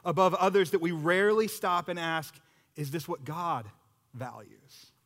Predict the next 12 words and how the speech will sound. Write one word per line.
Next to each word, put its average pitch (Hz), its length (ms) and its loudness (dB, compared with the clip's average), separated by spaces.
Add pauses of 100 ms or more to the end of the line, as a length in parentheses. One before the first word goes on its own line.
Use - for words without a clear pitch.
(120)
Right? 127 180 -20 (1600)
Now, 190 100 2
this 185 120 -2
isn't 214 240 -2
new 196 160 4
information. 160 720 -6 (280)
It's 160 160 -6
not 196 140 0
even 185 240 -4
really 175 260 0
a 165 80 2
new 165 400 -2